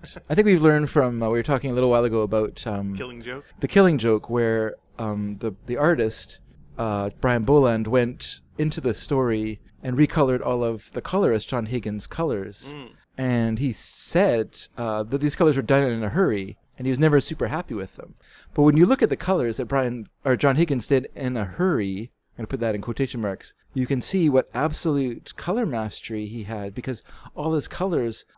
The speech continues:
Speaker 2: were all, they were used, like, kind of to enhance the story, either, like, through color to s-, symbolize things. So the Joker was green, Batman was this.
Speaker 1: Yeah.
Speaker 2: Uh, there's all kinds of different, and then Home had this sort of color,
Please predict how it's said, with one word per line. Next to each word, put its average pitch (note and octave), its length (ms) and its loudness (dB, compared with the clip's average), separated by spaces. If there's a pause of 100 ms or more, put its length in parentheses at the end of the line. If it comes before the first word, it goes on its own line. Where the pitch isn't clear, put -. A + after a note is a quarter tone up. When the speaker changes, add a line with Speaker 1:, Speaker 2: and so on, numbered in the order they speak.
Speaker 2:
were C#3+ 200 2
all, C3+ 540 -2 (240)
they D3+ 120 2
were C3+ 200 4
used, D#3 400 0
like, A2 320 0 (160)
kind D3 200 -2
of A2+ 200 -4 (320)
to C#3 200 0
enhance B2+ 400 -2
the - 60 -14
story, A2 580 -2
either, B2+ 300 -2
like, A#2 160 -2
through B2+ 140 -10
color C3 460 -4 (400)
to C3+ 100 -6
s-, - 200 -10
symbolize B2 680 2
things. C3 380 -6
So A2 420 2 (240)
the A2+ 80 -10
Joker B2+ 260 -2
was A#2 140 -4
green, A#2 460 0
Batman A2 400 -4
was A2 180 -8
this. - 460 -6 (160)
Speaker 1:
Yeah. A#2 280 -6
Speaker 2:
Uh, A2 300 -4
there's C3 280 2
all C3+ 160 -8
kinds D3 200 -2
of C3 60 -6
different, C3+ 400 -4
and A#2+ 160 -4
then G2+ 80 -4
Home C3+ 260 -2
had C3 140 -2
this B2 80 -4
sort C3+ 160 -2
of A#2+ 60 -8
color, A2+ 500 -2